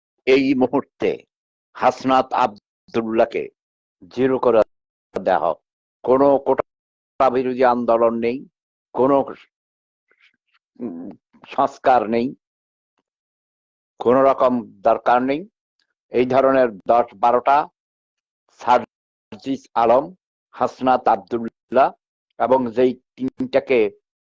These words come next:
উপদেষ্টা করা হয়েছে, তাদের উপদেষ্টা পদ বাতিল করে দিতে হবে।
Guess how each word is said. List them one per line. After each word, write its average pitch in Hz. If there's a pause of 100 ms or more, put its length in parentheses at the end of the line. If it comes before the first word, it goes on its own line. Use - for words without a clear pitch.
উপদেষ্টা 127
করা 120
হয়েছে, 120
তাদের 113
উপদেষ্টা -
পদ 104
বাতিল 110
করে 92
দিতে -
হবে। 64